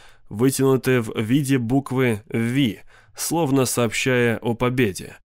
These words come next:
Клинт решил, что подружка Домероу решила таким образом подшутить над ним, но он даже с ней не собирался обсуждать это. Кафе "Фиш Крик" стало главной базой в поисках Хобсона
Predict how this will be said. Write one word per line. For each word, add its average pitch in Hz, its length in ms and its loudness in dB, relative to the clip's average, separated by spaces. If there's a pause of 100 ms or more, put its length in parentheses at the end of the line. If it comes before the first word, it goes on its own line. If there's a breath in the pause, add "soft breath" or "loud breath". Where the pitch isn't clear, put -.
(160)
Клинт 135 400 4
решил, 120 380 0
что - 180 -2
подружка 120 540 0
Домероу 120 500 2
решила 117 460 0
таким 120 340 0
образом 120 400 0
подшутить 127 580 -4
над 110 180 -2
ним, 101 180 -2
но 110 240 0
он 135 120 2
даже 135 300 0
с - 140 -2
ней 143 240 4
не 104 120 -2
собирался 117 600 -2
обсуждать 123 560 -4
это. 98 340 -10 (800 soft breath)
Кафе 156 340 0
"Фиш - 300 -2
Крик" 175 260 0
стало 151 360 0
главной 139 500 2
базой 127 400 0
в - 80 -16
поисках 123 460 0
Хобсона 139 540 0